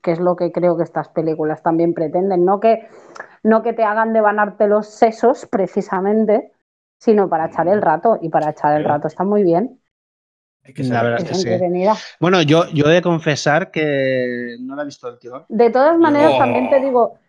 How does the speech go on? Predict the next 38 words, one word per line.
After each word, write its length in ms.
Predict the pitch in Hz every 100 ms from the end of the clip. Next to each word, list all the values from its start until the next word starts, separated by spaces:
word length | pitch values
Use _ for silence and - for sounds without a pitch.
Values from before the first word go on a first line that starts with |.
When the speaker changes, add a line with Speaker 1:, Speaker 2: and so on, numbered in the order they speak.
| _ _
Speaker 1:
también 360 | - 214 226 240
te 100 | 294
digo 200 | 294 254
una 200 | 240 196
cosa, 480 | 202 214 208 165 -
me 200 | 214 208
fascina 460 | 202 226 - 220 254
bastante 800 | 254 247 - 240 247 277 285 277
que, 360 | - 202 196 -
que, 400 | - 185 180 180 -
que 100 | 175
Prime 300 | 185 190 208
Video 260 | 202 226
la 160 | 226 175
tenga 220 | 175 175
en 80 | 170
catálogo. 600 | 165 147 156 151 147 151
<laughs> 1700 | - - - 381 - - - 403 - _ - - - 139 - _ _
Es 120 | - 269
una 140 | 254
de 60 | 269
Speaker 2:
Pero 60 | 262
no 60 |
Speaker 1:
esas 80 | 254
Speaker 2:
mola. 100 | 240
Speaker 1:
cosas 280 | 254 294 311
que, 240 | - 214 - - - _ _ _ _ _ -
que 200 | - 226
Speaker 3:
Bueno, 220 | 151 170 151
Speaker 1:
sí, 60 |
Speaker 3:
ahora 120 | 151
Speaker 1:
sí, 60 | 160
que 320 | 165 156 147
me, 80 | 139
Speaker 3:
su- 120 | -
Speaker 1:
que 60 | 220
me 160 | 214
mola 480 | 214 254 294 294 302